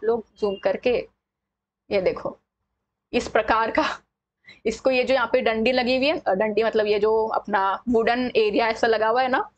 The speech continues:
इसको हम Gallows बोलते हैं, ठीक है। तो यही गैलो को उठा के Wilson और Welsh और Ellison आ रहे थे, ठीक है। फरमान ने बोला,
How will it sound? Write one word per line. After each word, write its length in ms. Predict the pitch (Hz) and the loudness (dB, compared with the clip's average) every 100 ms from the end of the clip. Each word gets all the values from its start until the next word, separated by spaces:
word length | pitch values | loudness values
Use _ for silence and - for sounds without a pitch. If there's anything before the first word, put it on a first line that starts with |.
| _ | _
इसको 220 | 220 220 277 | -6 0 0
हम 120 | 277 | 2
Gallows 380 | 208 214 214 214 | 2 2 0 0
बोलते 320 | 185 165 175 | 0 0 -4
हैं, 60 | - _ _ _ _ _ _ _ - | -6 _ _ _ _ _ _ _ -2
ठीक 120 | 254 | 0
है। 160 | 330 320 - - | 0 -4 -16 -2
तो 100 | 262 | 2
यही 240 | 247 294 | 2 2
गैलो 340 | 277 247 240 269 | 2 2 0 2
को 160 | 302 | 2
उठा 220 | 269 - | 2 0
के 220 | 240 269 302 | 2 2 2
Wilson 720 | - 214 240 240 254 277 285 | -2 0 2 2 0 0 2
और 260 | 294 285 - _ _ _ _ | 2 -2 -6 _ _ _ _
Welsh 440 | 220 233 240 311 - | 0 2 2 2 0
और 140 | 294 - | 0 0
Ellison 500 | 220 240 285 403 403 _ _ _ _ - | 0 0 0 0 -2 _ _ _ _ -2
आ 160 | 220 | 0
रहे 180 | 226 208 | 0 0
थे, 200 | 202 285 415 _ _ _ _ _ _ _ _ | 0 -2 -2 _ _ _ _ _ _ _ _
ठीक 140 | 247 269 | 0 2
है। 120 | 247 | 2
फरमान 460 | - 226 240 214 | 0 2 0 2
ने 100 | 214 | 2
बोला, 320 | 226 208 190 | 2 2 0